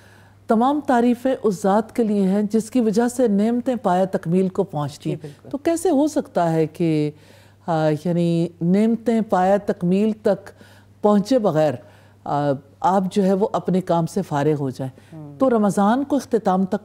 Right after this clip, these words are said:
Speaker 1: पहुँचाना है, तकमील तक पहुँचाना है, तो उसके लिए, अ, यानी आखिरी उमूर ज़्यादा अच्छे तरीके से अंजाम देने ज़रूरी हैं। सत्ताईसवीं की रात है, उनतीसवीं की रात है,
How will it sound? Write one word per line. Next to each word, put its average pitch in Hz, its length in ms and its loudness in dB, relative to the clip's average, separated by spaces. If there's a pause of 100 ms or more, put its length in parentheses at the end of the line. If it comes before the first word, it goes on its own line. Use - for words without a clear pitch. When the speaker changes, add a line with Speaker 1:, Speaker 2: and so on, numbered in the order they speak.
Speaker 1:
पहुँचाना 143 480 -6
है, 190 80 -4
तकमील 190 460 -2
तक 190 160 -4 (120)
पहुँचाना 143 460 -4
है, 190 80 -2
तो 226 120 -4
उसके 226 280 -2
लिए, 220 260 2 (800)
अ, 147 320 0 (500)
यानी 190 460 0 (200)
आखिरी 226 380 2
उमूर 196 460 0
ज़्यादा 180 320 2
अच्छे 233 360 -4
तरीके 208 340 0
से 185 160 -4
अंजाम 156 400 0
देने 147 260 -2
ज़रूरी 143 380 -2
हैं। 139 100 -8 (320)
सत्ताईसवीं 185 640 0
की 202 140 0
रात 147 400 0
है, 147 220 -2
उनतीसवीं 185 760 -2
की 160 160 0
रात 143 360 -2
है, 143 260 -2